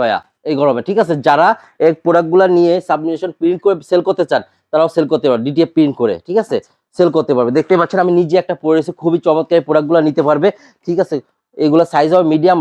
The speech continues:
লার্জ, এক্সেল, দুই ক্যাটাগরির মধ্যে, তিন ক্যাট-, চার ক্যাটাগরির মধ্যে আমাদের কাছে এই প্রোডাক্ট শোল্ডারগুলো পেয়ে যাবেন। আমি যেগুলো দেখাচ্ছি চায়না ফেব্রিক্সের মধ্যে, দেখতে পাচ্ছেন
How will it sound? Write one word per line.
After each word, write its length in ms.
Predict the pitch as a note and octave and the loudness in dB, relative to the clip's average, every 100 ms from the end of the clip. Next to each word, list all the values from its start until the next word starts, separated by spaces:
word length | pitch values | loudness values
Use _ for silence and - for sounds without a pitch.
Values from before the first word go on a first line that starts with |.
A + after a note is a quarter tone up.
| D3 | 2
লার্জ, 160 | D#3+ A#2+ E3+ | 0 -2 -10
এক্সেল, 240 | - B2+ - _ C#3 | -6 -6 -6 _ -6
দুই 120 | F3 G3+ | -4 -2
ক্যাটাগরির 400 | G3 F#3 F3 F3 E3 | -4 -4 0 0 0
মধ্যে, 200 | D#3 G3+ G#3+ | 0 -2 -2
তিন 100 | G3 F#3+ | -4 -2
ক্যাট-, 180 | F#3+ - | -4 -2
চার 100 | - F3+ | -2 0
ক্যাটাগরির 320 | F3+ F3+ E3+ | 2 4 2
মধ্যে 140 | D#3 F3 | 2 0
আমাদের 160 | E3+ D#3+ | 0 -2
কাছে 120 | D#3 | -4
এই 40 | D#3 | -4
প্রোডাক্ট 220 | D#3 D3+ | -2 -2
শোল্ডারগুলো 280 | E3+ E3 F3 D3+ | -2 -2 -2 2
পেয়ে 140 | F#3 D#3 | 0 2
যাবেন। 180 | D3 F#3+ _ _ - | 0 -2 _ _ -8
আমি 100 | D3+ | -4
যেগুলো 220 | E3+ E3+ D#3+ | -2 0 0
দেখাচ্ছি 260 | D3+ E3 G3 - - | -2 -2 -4 -6 -2
চায়না 260 | F3 F3 F#3 | 0 0 -2
ফেব্রিক্সের 400 | E3 D3+ C#3 D3 C3 | -4 -4 -4 -4 -4
মধ্যে, 200 | G#2+ A2 B2 | -4 -6 -6
দেখতে 180 | - D#3 | -4 -4
পাচ্ছেন 240 | B2+ - | -4 -4